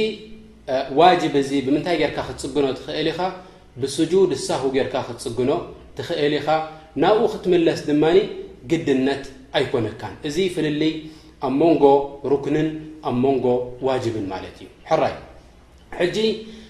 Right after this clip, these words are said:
ብዛዕባ ዋጅባት ክንወስድ ኢና። ዋጅባት ሰላት ኣሕዋተይ፣ ክንደይ ዋጅባት ኣለና? ክንደይ ዋጅባት፣ ክንደይ ግድነት ነገራት ኣለዋ ኣብ ሰላት ክንትግበረን ዝግብኣና? ሸሞንተ ዋጅባት ኣለዋና ኣብ ሰላት።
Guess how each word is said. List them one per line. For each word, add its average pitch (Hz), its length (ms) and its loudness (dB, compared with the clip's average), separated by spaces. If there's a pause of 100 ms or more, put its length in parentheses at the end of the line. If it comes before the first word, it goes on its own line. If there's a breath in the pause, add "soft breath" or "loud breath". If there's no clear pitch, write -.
ብዛዕባ 165 400 2 (380)
ዋጅባት 151 560 4
ክንወስድ 127 460 0
ኢና። - 160 -8 (580 soft breath)
ዋጅባት 208 500 4 (100)
ሰላት 147 420 0
ኣሕዋተይ፣ 117 480 -4 (140)
ክንደይ 175 340 6
ዋጅባት 131 520 0
ኣለና? 113 340 -2 (760)
ክንደይ 127 340 2 (280)
ዋጅባት፣ 120 540 2
ክንደይ 120 300 -2
ግድነት 131 500 -2
ነገራት 117 400 0
ኣለዋ 113 260 -2 (500 loud breath)
ኣብ - 160 -4
ሰላት 123 320 0
ክንትግበረን 120 600 -4
ዝግብኣና? 135 540 0 (680 loud breath)
ሸሞንተ 160 640 4 (540)
ዋጅባት 123 560 4 (140)
ኣለዋና 113 480 -2 (100)
ኣብ - 140 -8
ሰላት። - 360 -12